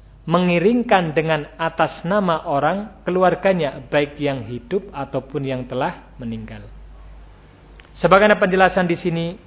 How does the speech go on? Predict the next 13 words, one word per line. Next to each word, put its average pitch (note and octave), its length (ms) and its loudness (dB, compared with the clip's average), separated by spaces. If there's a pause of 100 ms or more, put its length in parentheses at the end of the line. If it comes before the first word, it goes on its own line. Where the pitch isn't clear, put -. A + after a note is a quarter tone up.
(1300)
berkorban E3+ 960 4
al-udhiyatu F#3 880 4
anil F3 320 2
amwat E3+ 640 2
salah F3+ 400 2
satu E3 240 -2
aksam. A#2+ 560 -8 (1120)
Berkorban, G3 1040 2
menyembelih F#3 880 4
binatang F3+ 560 2
kurban D#3 800 -2
atas E3 560 -4
nama E3+ 640 -4